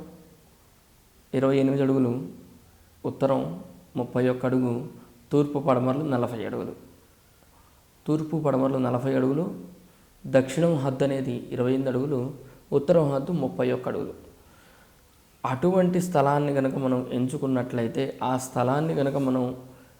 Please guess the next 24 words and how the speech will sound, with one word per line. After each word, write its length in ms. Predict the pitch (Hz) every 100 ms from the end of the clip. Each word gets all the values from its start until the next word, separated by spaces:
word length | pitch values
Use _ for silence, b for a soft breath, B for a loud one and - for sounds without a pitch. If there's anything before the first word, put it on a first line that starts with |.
| B _ -
ఒక 120 | -
డ్రాయింగ్ 520 | 117 117 123 151 190 170
రూపంలో 340 | 160 151 147
తీసుకున్నట్లయితే, 880 | 139 135 131 123 135 135 131 123 123
అందులో 540 | 123 123 160 143 117 160 - - - - b b b b b _ _ _ _ _ _ _ _ _ _ _ -
దక్షిణం 840 | 139 131 - - 180 175 190 180 - - - - -
ఎప్పుడైతే 560 | 127 - 175 180 175 160
ఇరవై 280 | 151 147
ఎనిమిది 300 | 156 156 151
ఉండి 200 | 147 147
ఉత్తర 320 | 143 135 139 139
భాగం 360 | 139 135 135
ముప్పై 300 | 127 131 135
ఒకటి 180 | 139 135
ఉందో, 340 | 131 143 123
ఉత్తర 440 | 123 120 - 180 185
ఈశాన్య 640 | 156 131 127 156 175 170
భాగం 300 | 147 131 123
అనేది 260 | 120 139 160
పొడిగింపు 500 | 123 120 117 120 -
అవుతుంది. 320 | - - 202 - - - _ b b b b b b b _ _ -
ఉత్తర 340 | 135 156 190
ఈశాన్య 480 | 92 139 131 127 117
భాగం 280 | 113 -